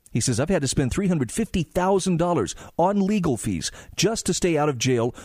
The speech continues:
over false allegations of contempt of court and dismissal of restraining orders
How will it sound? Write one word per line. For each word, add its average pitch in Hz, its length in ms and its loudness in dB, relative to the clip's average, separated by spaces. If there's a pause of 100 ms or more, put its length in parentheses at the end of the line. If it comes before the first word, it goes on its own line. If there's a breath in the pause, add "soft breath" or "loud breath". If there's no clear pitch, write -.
over 131 220 0
false 185 340 0
allegations 139 560 0
of 110 80 -2
contempt 160 400 0
of 185 100 0
court 101 280 0 (260 loud breath)
and 113 160 0
dismissal 131 420 0
of 120 120 0
restraining 190 460 2
orders 95 340 0